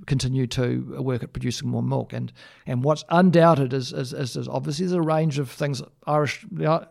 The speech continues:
Irish do well, but dairy farming, pasture-based farming and dairy farming in particular, exceptionally good at. And to decide that the country <laughs> won't, uh,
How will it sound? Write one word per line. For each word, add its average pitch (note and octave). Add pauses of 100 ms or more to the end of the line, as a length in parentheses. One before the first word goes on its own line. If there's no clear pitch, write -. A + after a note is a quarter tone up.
Irish D3+
do C#3+
well, C3
but C3
dairy E3+
farming, G#3 (280)
pasture-based E3
farming E3
and D3+
dairy D#3+
farming D#3+
in D3+
particular, F#3+ (220)
exceptionally E3
good D#3
at. D3
And C#3+ (500)
to D#3
decide F#3
that F3+
the D#3
country D3+ (280)
<laughs> -
won't, E3 (640)
uh, D3